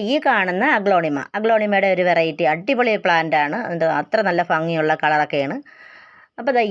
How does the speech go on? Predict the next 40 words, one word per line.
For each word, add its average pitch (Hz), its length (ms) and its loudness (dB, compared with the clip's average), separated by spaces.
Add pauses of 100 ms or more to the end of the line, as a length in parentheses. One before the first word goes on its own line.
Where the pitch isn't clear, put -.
(100)
ഈ - 20 0 (160)
ഒരു 208 140 2 (180)
സൈസ് 214 260 0 (100)
നന്നായിട്ട് 165 420 0
ശ്രദ്ധിച്ചോളണം. 147 580 -2
കുറേ 190 220 0
പേര് 160 140 0
എൻ്റെ 147 100 -4
അടുത്ത് 143 220 -2
അഗ്ലോണിമ 143 320 -2 (100)
ചോദിച്ചിട്ടുണ്ടായിരുന്നു, 135 680 -2 (100)
സൈസൊക്കെ 143 340 -2 (120)
ചോദിച്ചിട്ടുണ്ടായിരുന്നു. 131 580 -4
അവർക്ക് 170 240 -4
വേണ്ടിയിട്ട് 135 400 -6
കൂടിയാണ് 127 340 -8
ഇതാ 123 80 -2 (100)
ഈ 131 120 -8
ഒരു 135 100 -6 (300)
വീഡിയോ. 127 280 -6 (560)
അപ്പോൾ 254 160 0 (120)
നന്നായിട്ട് 185 500 0
നോക്കിക്കോളണം. 143 640 -4
ദാ 165 60 2 (100)
ഇതിൻ്റെ 147 240 -2
ഒരു 139 100 -6
സൈസ്, 123 340 -2 (120)
ഇതിൻ്റെ 156 280 -2
ലീഫിൻ്റെയൊക്കെ 139 520 -4
ഒരു 135 120 -2
കളറ്. 131 260 -2 (520)
അപ്പോൾ 240 180 -2
ഇതിന് 190 260 0
വില 165 180 2
വരുന്നത് 156 360 0
മുന്നൂറ്റി 208 380 0 (100)
അൻപത് 185 400 -2
രൂപയാണ്. 135 380 -6 (140)
നമ്മൾ 165 180 -4 (180)
കുറേ 175 180 2